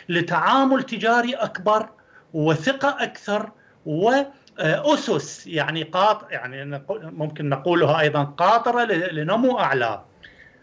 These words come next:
على سبيل المثال، يعني لو فرضنا دخلت شركات مصرية في جولة التراخيص التي أعلنها العراق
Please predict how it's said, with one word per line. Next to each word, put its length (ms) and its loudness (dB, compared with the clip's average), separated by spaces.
على 160 2
سبيل 380 0
المثال، 600 0
يعني 380 -2
لو 240 6
فرضنا 720 0
دخلت 460 0
شركات 680 -6
مصرية 520 2
في 180 0
جولة 400 2
التراخيص 640 -2
التي 380 0
أعلنها 480 2
العراق 580 0